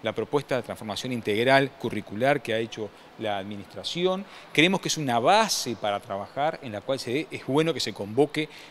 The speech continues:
fundamentalmente a los docentes. Uruguay es uno de los países que tiene mejor, menor tiempo de escolaridad de los niños, no solo,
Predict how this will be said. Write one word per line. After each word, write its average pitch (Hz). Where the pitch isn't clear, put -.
fundamentalmente 143
a 113
los 120
docentes. 143
Uruguay 196
es 220
uno 220
de 147
los 147
países 160
que 151
tiene 165
mejor, 160
menor 170
tiempo 196
de 139
escolaridad 120
de 120
los 107
niños, 110
no 196
solo, 233